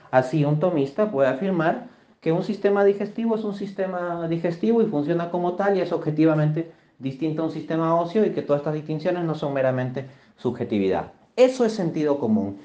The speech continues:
eso es racionalidad, eso es una metafísica pertinente. El luego venir a citar distinciones y autores y sofisticaciones para decir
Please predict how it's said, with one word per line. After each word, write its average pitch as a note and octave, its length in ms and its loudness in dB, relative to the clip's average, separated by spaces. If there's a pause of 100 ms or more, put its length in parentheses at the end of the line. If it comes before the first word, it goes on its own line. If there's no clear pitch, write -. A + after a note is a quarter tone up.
(140)
eso G#3 260 4
es G3+ 60 0
racionalidad, A2 840 -4
eso G3 180 -2
es G#3 80 -4
una G#3 140 0
metafísica C3+ 640 0
pertinente. F2+ 580 -6 (920)
El F3 140 8
luego A#3 680 4
venir G3 340 0
a G3+ 520 -4 (180)
citar F#3+ 880 0
distinciones G3 840 0
y G3 40 -2
autores F#3 540 0
y F3+ 60 -4
sofisticaciones E3+ 800 -2
para C#3 320 2
decir C#3 440 0